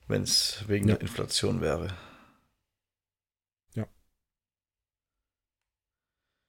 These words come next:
Speaker 1: Ja. Rüdiger, hast du auch noch was diese Woche? Ein, zwei Sachen hab ich noch.
Speaker 2: Naja, vielleicht dazwischen drin, weil es grad passt.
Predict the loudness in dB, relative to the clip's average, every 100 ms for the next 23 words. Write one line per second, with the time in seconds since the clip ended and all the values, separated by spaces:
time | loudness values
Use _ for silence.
0 | _ _ _ _ _ _ _ _ _ _
1 | _ _ _ _ _ _ _ _ -2 4
2 | 6 6 0 -12 -20 -20 -20 -20 _ _
3 | _ _ _ _ _ _ _ _ 4 6
4 | 8 6 6 2 -12 -20 -18 -18 -6 2
5 | 6 8 8 6 4 4 6 6 6 2
6 | 4 4 4 6 4 4 4 6 4 6
7 | 8 8 6 4 -6 -14 -16 -18 -10 0
8 | 4 4 6 8 8 6 6 4 6 8
9 | 8 6 6 8 8 8 6 4 2 4
10 | 6 8 6 0 -6